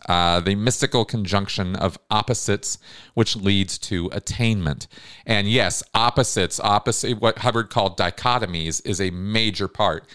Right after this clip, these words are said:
of upper level material and Hubbard's, uh, Scientology theory. It does connect with Thelema and Thelemic concepts. So again, we get this sort of, okay, Rosicrucianism, and then this Rosy Cross, and then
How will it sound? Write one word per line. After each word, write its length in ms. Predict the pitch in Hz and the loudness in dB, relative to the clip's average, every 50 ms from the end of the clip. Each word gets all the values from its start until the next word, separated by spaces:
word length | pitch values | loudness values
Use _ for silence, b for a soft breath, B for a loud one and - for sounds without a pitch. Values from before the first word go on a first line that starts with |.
| B B B B B B - | B B B B B B 0
of 320 | 110 101 98 98 92 113 - - | 2 4 4 2 2 0 0 0
upper 240 | 110 - - 107 | 0 2 2 2
level 320 | 92 92 92 82 90 87 87 | 4 4 2 4 2 2 2
material 640 | 87 90 - - - 135 117 113 104 95 87 87 87 | 2 0 -2 0 0 2 4 4 6 6 4 4 4
and 280 | 95 98 92 87 90 | 2 2 0 0 0
Hubbard's, 520 | 95 - 104 - 92 90 87 80 82 - - - - | -2 -2 -2 0 0 0 0 -2 -4 -8 -8 -4 -2
uh, 100 | 85 82 | 0 0
Scientology 800 | - - - 95 87 87 85 80 90 90 80 80 80 - 95 87 | 0 0 0 0 0 0 0 0 0 0 0 0 -2 -4 -6 -6
theory. 400 | - - 123 113 104 85 76 73 | -2 0 2 2 4 4 2 2
It 160 | 73 80 - | 0 -2 0
does 240 | - 95 90 87 - | 0 2 2 0 -2
connect 580 | - - 104 92 87 95 98 - - - - - | -4 -6 -4 -2 -2 -2 -2 -4 -6 -12 -16 -8
with 380 | 92 87 80 78 78 - b b b b b b b _ - | -4 -2 -2 -2 -2 -4 b b b b b b b _ -2
Thelema 540 | 120 101 98 101 104 98 87 80 78 80 - | 0 0 2 2 0 0 0 0 0 0 0
and 160 | - 98 90 87 | -2 -4 -4 -2
Thelemic 560 | - 92 82 82 82 80 80 80 - - - | -2 -2 0 0 0 0 -2 -4 -6 -12 -18
concepts. 800 | - - - 127 139 139 131 - - 76 - - - - - - B B B B B B B B B B - | -6 -2 0 0 2 0 0 0 0 -2 -2 -2 -4 -6 -6 -6 B B B B B B B B B B -4
So 680 | - - - - 139 135 131 120 104 101 101 104 113 - | -4 0 2 4 6 6 6 8 8 8 6 6 6 4
again, 460 | 104 107 101 95 117 113 113 110 110 | 4 2 2 2 2 2 2 2 4
we 140 | 104 104 101 | 4 2 2
get 380 | 90 - 110 104 101 101 - 98 | 2 2 2 2 2 0 0 0
this 180 | 104 98 92 | 0 2 2
sort 320 | - - - 117 113 104 98 | 0 0 2 4 4 6 4
of, 140 | 95 85 | 4 4
okay, 480 | 101 104 107 107 - - 92 82 85 85 | 4 4 2 2 2 2 2 2 2 2
Rosicrucianism, 1300 | 82 90 92 92 - - - - 139 147 143 - - 139 131 131 127 113 117 127 123 123 120 117 113 | 4 4 2 2 0 -2 -2 0 0 2 2 0 0 0 0 0 0 0 2 2 2 2 2 2 0
and 100 | 98 87 | 0 0
then 140 | 85 87 87 | -2 -2 -2
this 180 | 85 82 - - | -2 -4 -2 0
Rosy 280 | 95 87 85 78 87 | 0 0 0 0 -4
Cross, 520 | - - - 123 120 120 120 117 113 - - | -4 -2 2 2 4 4 4 2 0 -2 -4
and 160 | 87 85 85 | -6 -4 -4
then 240 | 82 82 85 85 | -4 -4 -4 -6